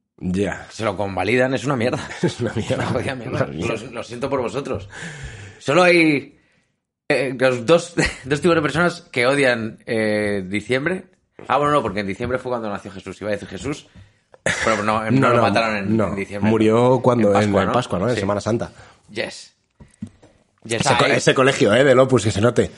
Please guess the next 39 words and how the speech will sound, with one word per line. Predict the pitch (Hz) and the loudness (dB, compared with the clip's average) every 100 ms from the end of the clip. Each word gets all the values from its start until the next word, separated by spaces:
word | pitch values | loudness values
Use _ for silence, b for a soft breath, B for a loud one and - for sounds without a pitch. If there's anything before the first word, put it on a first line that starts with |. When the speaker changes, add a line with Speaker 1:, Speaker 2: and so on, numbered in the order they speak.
| B B - | B B -4
Speaker 2:
No, | 117 131 | 0 2
pero | 156 120 | 2 4
no, | 127 | 2
Speaker 1:
Años | 143 143 | 4 6
Speaker 2:
lo | |
Speaker 1:
de | 131 | 6
Speaker 2:
he | |
Speaker 1:
educación | 151 139 151 | 6 6 6
Speaker 2:
arreglado, | 147 | 8
iba | 131 | 6
a | - | 6
Speaker 1:
cristiana. | 139 143 | 6 6
Speaker 2:
decirlo, | 160 | 6
Speaker 1:
Sí, | 147 | 8
Speaker 2:
lo | |
he | 151 | 8
Speaker 1:
sí, | 143 | 6
Speaker 2:
arreglado. | 120 131 151 | 6 8 6
Speaker 1:
sí. | |
Speaker 2:
Al | 110 | 4
final | 104 98 104 | 2 0 2
ahí | 110 120 113 92 80 - | 4 4 2 0 -6 -4
Speaker 1:
Sí, | 113 | -4
sí, | - 95 98 | 0 -2 0
Speaker 2:
Además, | 95 104 | 0 4
yo, | 151 | 4
Speaker 1:
eh. | 90 | 2
Speaker 2:
yo | 127 | 0
respeto | 156 165 156 | 0 -2 -2
mucho | 156 160 | 0 0
la | |
figura | 123 131 135 | 0 0 0
de | 117 | 0
Jesús, | 107 95 | -4 -4
eh, | 123 | -4
me | 127 | 0
parece | 104 110 127 | -2 0 -2
muy | 120 127 | -2 -2
interesante | 120 110 120 139 | -2 -4 -6 -2